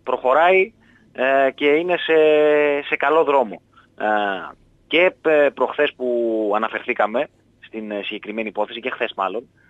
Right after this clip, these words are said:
ε, είχαμε πει ότι είναι να γίνουν και άλλες, ε, συναντήσεις, ε, προς την, ε,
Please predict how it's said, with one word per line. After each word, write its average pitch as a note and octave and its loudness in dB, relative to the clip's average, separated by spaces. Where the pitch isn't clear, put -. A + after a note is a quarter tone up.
ε, A2 -6
είχαμε C#3+ -4
πει C#3 -4
ότι D3+ 0
είναι C#3 -6
να D3+ -2
γίνουν D3 -6
και D3+ 0
άλλες, D3 -2
ε, C3 -4
συναντήσεις, C3+ -4
ε, A#2 -2
προς A#2 -8
την, A#2+ -10
ε, A#2 -2